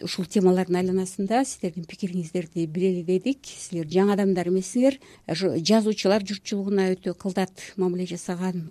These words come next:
ойлонгон адамдарсыңар. Ошон үчүн сиздердин пикириңиздерди билүү өтө маанилүү деп эсептейм. Кандай деп ойлойсуздар? Чын эле жазуучулар журтчулугу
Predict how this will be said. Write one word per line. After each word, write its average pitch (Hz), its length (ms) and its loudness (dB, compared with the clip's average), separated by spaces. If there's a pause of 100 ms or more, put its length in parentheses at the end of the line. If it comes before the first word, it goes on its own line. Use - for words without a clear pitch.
ойлонгон 180 460 0
адамдарсыңар. 190 500 -2
Ошон 202 160 0
үчүн 202 160 -4
сиздердин 185 400 0 (400)
пикириңиздерди 180 720 -4
билүү 175 300 -4 (100)
өтө 165 240 -4
маанилүү 190 400 6
деп 185 140 4
эсептейм. 277 420 0 (320)
Кандай 247 240 8
деп 285 160 10
ойлойсуздар? 190 480 2
Чын 254 320 8
эле 226 220 10 (420)
жазуучулар 202 560 0
журтчулугу 180 1040 -4